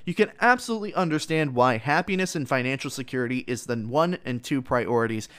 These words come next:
that J J Watt has when it came to his free agency decision this offseason.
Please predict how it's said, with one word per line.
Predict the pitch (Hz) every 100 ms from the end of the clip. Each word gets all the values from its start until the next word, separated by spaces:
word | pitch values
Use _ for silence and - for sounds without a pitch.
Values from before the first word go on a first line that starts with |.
| - -
that | 113
J | 135 127
J | 123 117
Watt | 127 170 -
has | 202 202 170
when | 156 151
it | 147
came | 127 127
to | 123 139
his | 127 131
free | - 131 -
agency | 117 113 123 -
decision | 107 113 202 226 185 175 - - - -
this | 110 120 - - 143
offseason. | 175 - 127 113 98 95